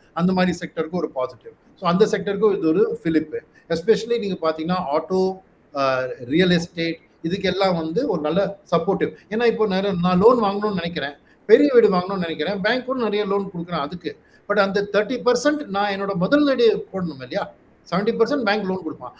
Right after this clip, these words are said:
அந்த முதலீடு கொடுக்கறதுக்கு இப்போ loan against shares அந்த மாதிரி எல்லாம் ஃபெசிலிட்டிஸும் பண்ணி கொடுத்துருக்காரு. ரெண்டாவது, பெரிய பெரிய கார்ப்பரேட்ஸ் எல்லாம் பேங்க் சிஸ்டம் வெளியில போய் அவங்க லோன் வாங்கியிருந்தாங்க. இப்போ அந்த பத்தாயிரம் கோடி வரைக்கும் அந்த லிமிட் எடுத்துட்டு, அக்விசிஷனுக்கும்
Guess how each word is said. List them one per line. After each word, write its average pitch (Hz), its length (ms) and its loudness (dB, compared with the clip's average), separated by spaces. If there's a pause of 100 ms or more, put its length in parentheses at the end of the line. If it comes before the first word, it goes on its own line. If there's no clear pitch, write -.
(120)
அந்த 202 160 0
முதலீடு 294 440 0
கொடுக்கறதுக்கு 262 380 -4
இப்போ 285 220 2
loan 233 240 6
against 214 380 -2
shares 214 600 0 (240)
அந்த 220 200 0
மாதிரி 214 260 2
எல்லாம் 196 320 0
ஃபெசிலிட்டிஸும் 170 500 -4
பண்ணி 165 220 -6
கொடுத்துருக்காரு. 135 600 -10 (340)
ரெண்டாவது, 233 320 2
பெரிய 226 340 -2
பெரிய 262 380 0
கார்ப்பரேட்ஸ் 240 540 0
எல்லாம் 147 380 -8 (360)
பேங்க் 226 420 -2
சிஸ்டம் 202 340 -6
வெளியில 233 300 0
போய் 226 380 2
அவங்க 175 440 -2 (160)
லோன் 175 180 -2
வாங்கியிருந்தாங்க. 123 640 -6 (340)
இப்போ 170 140 -6
அந்த 165 80 -2
பத்தாயிரம் 208 400 2
கோடி 214 200 2
வரைக்கும் 214 280 2
அந்த 175 140 -4
லிமிட் 180 140 0
எடுத்துட்டு, 202 580 -2 (180)
அக்விசிஷனுக்கும் 220 1040 0